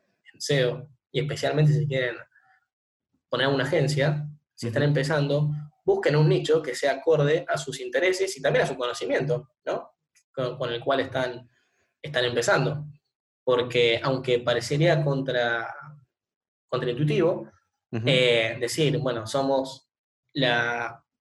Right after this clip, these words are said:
Speaker 1: agencia seo especializada en e-commerce de indumentaria,
Speaker 2: Ujú.
Speaker 1: empezar de esa forma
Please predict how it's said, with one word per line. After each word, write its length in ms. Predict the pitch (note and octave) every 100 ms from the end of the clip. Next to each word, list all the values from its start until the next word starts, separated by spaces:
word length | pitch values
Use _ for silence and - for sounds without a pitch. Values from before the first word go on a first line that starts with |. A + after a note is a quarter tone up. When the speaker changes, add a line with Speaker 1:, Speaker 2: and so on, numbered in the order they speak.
| _ _
Speaker 1:
agencia 520 | D3 D3+ D#3 D3+ C#3
seo 260 | B2+ D#3 C3
especializada 920 | - A2+ B2 A#2 D3 C3 A#2 - - _ _ _ _ _ _ -
en 120 | C3+
e-commerce 540 | C#3 D#3 C#3+ C3+ - -
de 80 | C3+
indumentaria, 760 | C3 B2 A#2+ E3+ - D3 D3 - - _ _ _
Speaker 2:
Ujú. 360 | A2+ B2 F3+ - _ _ _ _ _
Speaker 1:
empezar 460 | C#3+ D3 A#2 D#3+ D#3
de 100 | D3
esa 200 | D3+ D3
forma 520 | D3+ E3 C3 D3+ -